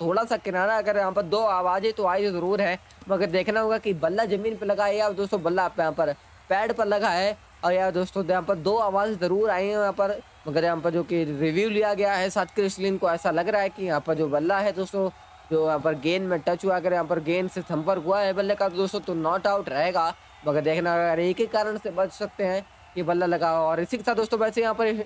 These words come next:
स्टंपों के सामने बिल्कुल पाए गए थे। यहाँ पर अगर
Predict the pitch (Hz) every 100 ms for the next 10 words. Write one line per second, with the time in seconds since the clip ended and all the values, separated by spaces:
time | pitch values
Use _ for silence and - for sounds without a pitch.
0 | 202 180 226 185 220 233 220 185 185 226
1 | 208 196 208 190 196 196 180 - 175 175
2 | 160 170 170 - - 175 180